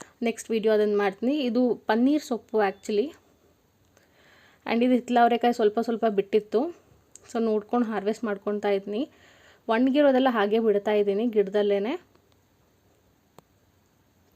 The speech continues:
So ಒಂದು ಎರಡು ಮೂರು ಗಿಡ ಇದೆ, so ನೋಡಿ ನೋಡಿ ಹಾರ್ವೆಸ್ಟ್ ಮಾಡ್ಕೊತಾ ಇದ್ದೀನಿ. And ಇದು ವಿಳೆದೆಲೆ ಬಳ್ಳಿ ಚೆನ್ನಾಗಿ ಬಂದಿದೆ. ಈ ಗ್ರೋ ಬ್ಯಾಗ್‌ನಲ್ಲಿ ಎಷ್ಟು ವೇಸ್ಟ್ ಗಿಡಗಳನ್ನ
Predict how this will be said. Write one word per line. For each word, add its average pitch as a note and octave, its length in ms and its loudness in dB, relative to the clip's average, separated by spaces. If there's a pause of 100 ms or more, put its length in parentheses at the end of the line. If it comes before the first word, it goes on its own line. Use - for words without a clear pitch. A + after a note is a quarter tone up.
(1600)
So - 40 -6
ಒಂದು A#3+ 300 2
ಎರಡು A3+ 240 4
ಮೂರು C4 200 4
ಗಿಡ G#3+ 160 2
ಇದೆ, A3+ 600 0 (560)
so A3 140 -4
ನೋಡಿ G#3 260 0
ನೋಡಿ A3+ 220 -2
ಹಾರ್ವೆಸ್ಟ್ G#3+ 420 -2
ಮಾಡ್ಕೊತಾ G#3 480 -6
ಇದ್ದೀನಿ. G3+ 320 -2 (340)
And A3+ 180 2
ಇದು A#3 180 2
ವಿಳೆದೆಲೆ A3 520 4
ಬಳ್ಳಿ G#3 420 4 (340)
ಚೆನ್ನಾಗಿ A3 320 -2
ಬಂದಿದೆ. G#3+ 320 0 (460)
ಈ C4 120 2
ಗ್ರೋ A3+ 220 4
ಬ್ಯಾಗ್‌ನಲ್ಲಿ B3 460 2
ಎಷ್ಟು C4+ 360 0
ವೇಸ್ಟ್ A#3+ 300 0
ಗಿಡಗಳನ್ನ A#3 480 2